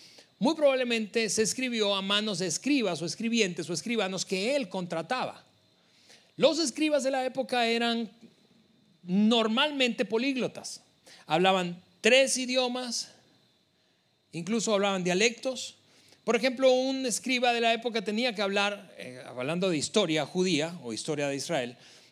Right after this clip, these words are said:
tenía que hablar hebreo, evidentemente, pero tenía que hablar muy probablemente griego, el griego que se hablaba en el imperio o en la provincia de Judea, donde estaba la capital de Israel. Un,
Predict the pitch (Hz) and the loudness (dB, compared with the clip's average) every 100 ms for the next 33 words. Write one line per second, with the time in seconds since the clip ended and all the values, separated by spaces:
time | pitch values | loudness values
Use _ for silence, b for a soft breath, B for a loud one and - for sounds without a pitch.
0 | _ 156 160 185 180 139 113 107 139 262 | _ -2 0 0 0 -2 -2 -2 2 4
1 | 190 110 123 123 123 123 214 214 175 175 | 4 0 -4 -2 -2 -2 -2 -2 -4 -4
2 | 220 220 220 269 302 214 240 226 202 165 | -2 -2 -2 -2 -2 0 -2 0 0 0
3 | 175 202 170 226 240 233 214 202 180 190 | -2 -8 -4 -4 -2 -2 -2 -4 -4 -2
4 | 196 254 185 131 131 196 247 220 190 175 | 2 2 2 -2 0 2 2 2 -2 0
5 | 196 226 202 185 165 233 170 107 - b | 2 0 0 -4 2 2 2 -6 -14 b
6 | b b _ _ _ _ _ _ _ _ | b b _ _ _ _ _ _ _ _
7 | _ _ _ _ 127 135 143 135 139 135 | _ _ _ _ -6 -2 0 2 0 -2
8 | - 170 196 277 233 156 185 175 175 151 | -2 2 4 4 2 0 2 2 2 -2
9 | 160 151 - 175 247 190 127 120 139 135 | -4 -4 -4 4 6 6 0 -6 -8 -6
10 | 131 - 160 151 165 147 131 127 156 151 | -6 2 2 4 0 -4 -6 -8 -6 -2
11 | 185 135 135 117 202 196 - _ _ _ | -2 -2 -8 -2 -2 -2 -6 _ _ _
12 | _ _ _ _ b b b b _ 202 | _ _ _ _ b b b b _ 2
13 | 247 254 254 226 | 2 2 -2 -6